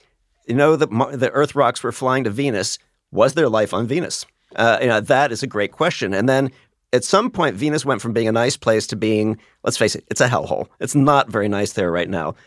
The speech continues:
But if that was a gradual process, life tends to adapt to changing circumstances.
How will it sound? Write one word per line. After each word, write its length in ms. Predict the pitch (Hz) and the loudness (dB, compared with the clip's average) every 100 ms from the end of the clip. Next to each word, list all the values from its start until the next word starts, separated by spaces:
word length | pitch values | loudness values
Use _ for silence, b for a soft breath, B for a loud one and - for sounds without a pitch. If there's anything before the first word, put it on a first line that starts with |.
| b | b
But 100 | 123 | -2
if 80 | 123 | 2
that 180 | 156 170 | 2 4
was 160 | 170 | 0
a 60 | 135 | -2
gradual 480 | - 135 143 139 127 | 0 2 2 2 -2
process, 580 | - 180 202 92 98 - b b b b _ - | 0 0 0 -2 -4 -6 b b b b _ -4
life 260 | 120 208 - | 0 0 -2
tends 260 | 196 196 - | -6 -6 -4
to 200 | 180 - | -4 -2
adapt 400 | 107 131 156 - | -2 2 2 0
to 80 | 135 | -6
changing 400 | - 123 110 98 | -4 -4 -4 -6
circumstances. 800 | - 190 139 - 78 76 73 | -4 -4 -4 -4 -6 -6 -10